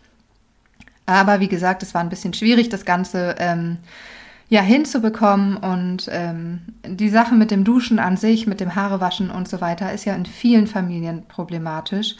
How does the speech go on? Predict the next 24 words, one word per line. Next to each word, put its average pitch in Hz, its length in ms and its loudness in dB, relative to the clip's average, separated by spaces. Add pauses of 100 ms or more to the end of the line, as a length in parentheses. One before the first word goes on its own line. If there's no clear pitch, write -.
(520)
Ähm, 170 500 -2 (600)
und 196 260 -2
wie 220 160 4
können 208 300 2
wir 190 80 -2
damit 170 300 -4
umgehen? 160 500 -12
Wie 220 140 2
können 254 180 4
wir 220 60 6
damit 180 260 -2
umgehen, 208 460 4
die 190 80 -4
körperlichen 190 480 -4
Grenzen 185 480 -2
der 185 100 -4
Kinder 185 320 -2
zu 175 220 -10
wahren? 175 280 -2
Wie 208 80 0
können 208 200 2
wir 196 80 -2
damit 190 240 -2
umgehen, 196 420 0